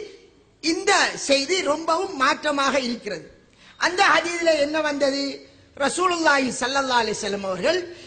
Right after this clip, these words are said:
எப்படி வழிகாட்டினார்கள்? அந்த முஸ்லிம் சமுதாயம் அவர்களுக்கென்ற ஒரு உண்மையான இஸ்லாமிய ஆட்சியாளர்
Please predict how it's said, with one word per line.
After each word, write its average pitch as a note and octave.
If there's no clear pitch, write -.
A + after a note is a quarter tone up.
எப்படி F#4+
வழிகாட்டினார்கள்? A#3
அந்த D#4
முஸ்லிம் E4+
சமுதாயம் B3
அவர்களுக்கென்ற D#4
ஒரு C#4+
உண்மையான E4
இஸ்லாமிய E4+
ஆட்சியாளர் B3